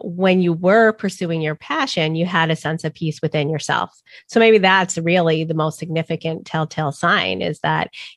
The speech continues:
you begin to, to accept and, and like yourself more when you're, when you're really following the, the passion that leads you to fulfillment. So thank you for those points.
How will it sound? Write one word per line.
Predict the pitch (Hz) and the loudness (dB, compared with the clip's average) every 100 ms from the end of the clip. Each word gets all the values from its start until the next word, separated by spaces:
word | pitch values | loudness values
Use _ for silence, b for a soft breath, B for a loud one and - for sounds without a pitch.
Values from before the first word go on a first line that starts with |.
| - | -2
you | 180 | 0
begin | 165 170 175 165 165 165 | 2 0 2 2 0 -2
to, | - 165 156 156 - - | -4 -4 -2 -2 -6 -8
to | - 160 156 156 | -4 -4 -2 -6
accept | - - 156 156 | -8 -4 -4 -2
and, | 160 156 - | -2 -2 -4
and | 160 156 | -4 -2
like | 156 156 | -4 -4
yourself | 151 143 143 - | -6 -4 -4 -4
more | 160 160 | -2 -2
when | 160 160 | -2 -4
you're, | 160 175 | -6 -6
when | 165 156 147 | -6 -4 -2
you're | 147 147 | -4 -4
really | 147 160 147 | -4 -4 -4
following | 143 139 151 147 | -4 -4 -4 -6
the, | 143 - - | -8 -10 -16
the | 233 160 | -10 -8
passion | 147 143 - 160 | -4 -6 -6 -6
that | 165 - _ _ - | -8 -10 _ _ -12
leads | 180 165 156 | -6 -4 -4
you | - | -6
to | 175 165 | -8 -8
fulfillment. | 185 180 175 180 - - B B B B | -10 -8 -8 -8 -10 -14 B B B B
So | - 160 156 - | -6 -2 -2 -4
thank | 151 151 160 | -4 -4 -4
you | 151 | -6
for | 151 | -4
those | 151 147 - | -4 -6 -6
points. | 185 156 - - | -4 -2 -4 -10